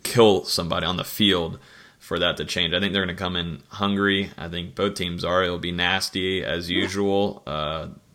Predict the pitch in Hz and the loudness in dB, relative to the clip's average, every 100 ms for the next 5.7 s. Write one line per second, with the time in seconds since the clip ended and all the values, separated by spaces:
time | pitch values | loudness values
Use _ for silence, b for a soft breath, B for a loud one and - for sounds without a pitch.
0 | _ - 127 113 107 101 98 - 110 98 | _ -2 4 6 6 2 -2 2 6 6
1 | 98 98 92 - 98 92 87 85 85 69 | 4 0 0 -2 -2 -2 -2 -2 0 0
2 | 85 90 90 - - 95 95 73 73 90 | -2 -2 -4 -2 4 4 4 2 -4 -4
3 | 90 - 92 92 - 90 90 85 87 87 | -6 -4 -4 -4 -4 -4 -4 -6 -6 -8
4 | - 85 - 85 85 85 - - b b | -6 -6 -4 -6 -4 -4 -6 -8 b b
5 | b b b 90 87 92 87 | b b b -8 -4 -4 -4